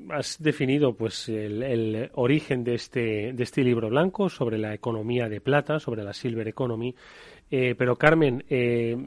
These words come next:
antes describía un poco Salva, pues, eh, cuáles son esas actividades, ¿no?, que tienen que hacer, esos, digamos, esos capítulos en los que se divide. Estamos hablando de que es una generación, estamos hablando de un, un núcleo de población, un tercio de la población española,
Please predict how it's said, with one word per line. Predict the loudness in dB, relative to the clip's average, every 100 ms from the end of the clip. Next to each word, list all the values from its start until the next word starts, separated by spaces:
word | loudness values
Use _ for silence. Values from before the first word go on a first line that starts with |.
| -10
antes | -10 -4 -4 -2
describía | -6 -2 2 2
un | 2
poco | 0 4 4 4 2 0
Salva, | 0 -2 -2 -4 -10 -20 -20 _ _
pues, | -6 -6 -6
eh, | -14 -14 -18 -18 -16 -16 -2
cuáles | 0 2
son | 0
esas | 0 -4 -6
actividades, | -8 -6 -2 0 0 -2
¿no?, | -4
que |
tienen | -4 -6
que | -4
hacer, | 0 0 0
esos, | -2 -6 -6
digamos, | -6 -4 -2
esos | -4 -4 -4
capítulos | -2 -2 0
en | -2
los | -2
que | -4
se | -4
divide. | -2 0 -2 -4 -14 -8
Estamos | -4 2
hablando | 4 6 4
de | 4
que | 0 0
es | -2 -2
una | -2
generación, | -2 -2 -2 0 -2 -4
estamos | -6 -6
hablando | -4 -2 0
de | 0
un, | 0 -2
un | -6 -8 -10 -8 -4
núcleo | -2 0 0
de |
población, | 0 -2 -2 -2
un | 0
tercio | 0 0 -2
de |
la | -2
población | -6 -4 -6
española, | -4 -4 -2 -2